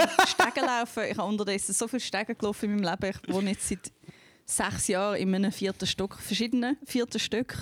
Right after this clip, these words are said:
Speaker 2: Und, oh, letztens habe ich einer Freundin geholfen zu zügeln und sie ist nur vom ersten in den ersten Stock gezügelt. Und ich habe gedacht,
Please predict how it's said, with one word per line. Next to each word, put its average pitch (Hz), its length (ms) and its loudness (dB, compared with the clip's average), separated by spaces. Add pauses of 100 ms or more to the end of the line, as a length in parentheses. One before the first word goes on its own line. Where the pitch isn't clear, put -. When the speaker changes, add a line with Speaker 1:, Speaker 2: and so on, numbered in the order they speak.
(960)
Speaker 2:
Und, 214 260 -2
oh, 240 200 0
letztens 240 400 0
habe 240 100 2
ich 226 160 0
einer 214 380 0
Freundin 220 380 0
geholfen 220 340 -4
zu - 140 -2
zügeln 202 240 -2
und 175 160 -2
sie 214 140 -2
ist 202 80 0
nur 233 260 2
vom 226 180 -4
ersten 214 480 -2
in 214 200 2
den - 80 -2
ersten 208 340 -2
Stock 208 260 -4
gezügelt. 175 420 -2
Und - 40 -10
ich 185 80 0
habe 190 100 -2
gedacht, 196 240 -6